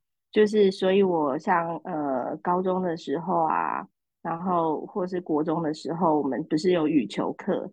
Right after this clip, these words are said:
那那时候我就有一点爱上羽球。为什么？因为我不知道为什么，可能我也比较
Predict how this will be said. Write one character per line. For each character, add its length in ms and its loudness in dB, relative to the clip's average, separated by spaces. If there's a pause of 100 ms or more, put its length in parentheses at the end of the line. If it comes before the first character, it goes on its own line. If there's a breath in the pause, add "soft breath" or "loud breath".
(320 loud breath)
那 100 0
那 160 4
时 200 0
候 100 2
我 100 0
就 220 0
有 180 0
一 60 0
点 180 -2
爱 220 -2
上 380 -2
羽 200 0
球。 260 -6
为 120 0
什 140 -6
么？ 120 -2
因 140 -2
为 60 0
我 100 0
不 100 -4
知 60 -4
道 140 4
为 120 2
什 120 -6
么， 140 -2
可 120 -10
能 180 -4
我 160 2
也 80 2
比 120 -8
较 160 2